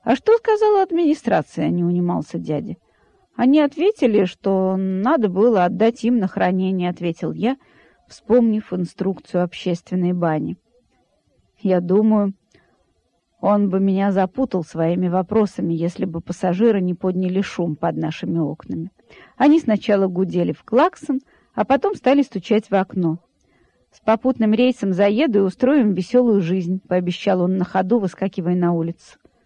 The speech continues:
Он был так огорчен потерей, что я сначала подумал, не собирался ли он их у меня по истечении какого-то срока отнять. Но потом я догадался, что потеря подарка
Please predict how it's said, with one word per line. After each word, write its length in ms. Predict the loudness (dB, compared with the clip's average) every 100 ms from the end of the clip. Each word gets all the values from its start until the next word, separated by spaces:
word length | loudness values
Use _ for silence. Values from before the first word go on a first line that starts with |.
| _ _ _ -4
Он 180 | -2 0
был 140 | -2
так 260 | -2 -2 -4
огорчен 560 | -4 -4 -4 -4 -4
потерей, 560 | -4 -6 0 0 0 -4 _ _ _ _
что 200 | -4 0
я 160 | 0
сначала 440 | 0 -2 0 0 0
подумал, 560 | -2 0 -2 -2 -4 -8 _ _ _ _ _
не 140 | -6
собирался 600 | -6 -4 -2 2 0 0
ли 80 | -2
он 240 | 0 -2 -4 _ _ _
их 260 | -4 -2
у 60 | -2
меня 340 | -2 0 -2
по 160 | -2 -4
истечении 600 | -6 -8 -8 -4 -2 -2
какого-то 560 | -4 -6 -4 -4 -4 -8
срока 460 | -4 -4 -2 -2
отнять. 640 | -4 -4 -2 -2 -4 _ _ _ _ _ _ _
Но 100 | -6
потом 340 | -2 0 2 2
я 160 | 2
догадался, 600 | 2 4 4 4 0 -2
что 180 | -8 -8
потеря 440 | -2 -2 0 -2 0
подарка 600 | 0 2 0 0 -4